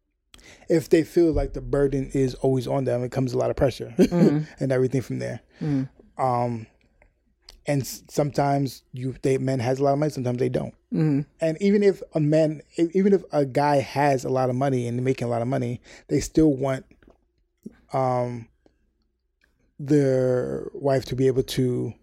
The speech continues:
Speaker 1: have their own money also, even though, like, they'll probably still contribute and <laughs> everything from there. It's just
Speaker 2: Mm.
Speaker 1: they want the wife to have their own money. And I guess it's,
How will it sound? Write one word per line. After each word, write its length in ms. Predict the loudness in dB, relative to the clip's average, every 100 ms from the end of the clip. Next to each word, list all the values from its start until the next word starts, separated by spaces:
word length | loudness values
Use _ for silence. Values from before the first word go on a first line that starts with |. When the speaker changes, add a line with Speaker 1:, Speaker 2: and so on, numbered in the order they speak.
| _ _ _ _ _ _ _ _ -14
Speaker 1:
have 360 | -6 -2 0 2
their 160 | 0 0
own 160 | -2
money 180 | -2 -2
also, 360 | -2 -4 -6 -2
even 180 | 0
though, 120 | 4 4
like, 200 | 2 2
they'll 140 | 0
probably 280 | 2 2 2
still 180 | 2 0
contribute 420 | 2 0 0 0
and 100 | -2
<laughs> 0 |
everything 260 | 0 2 0
from 200 | 0 0
there. 200 | 0 0
It's 140 | 0
just 160 | 0 2
Speaker 2:
Mm. 20 |
Speaker 1:
they 60 | 2
want 160 | 0
the 160 | -2 -6 -14 -14 -4
wife 220 | -2 -2
to 80 | -2
have 180 | -2 -2
their 80 |
own 140 | -4 -4
money. 280 | -4 -4 -4
And 280 | -6 -6 -12 _ _ _ _ _ _ _ _ _ _ _ _ _ _ _ _ _ _ _
I 60 | 2
guess 280 | 4 2 2
it's, 280 | 2 0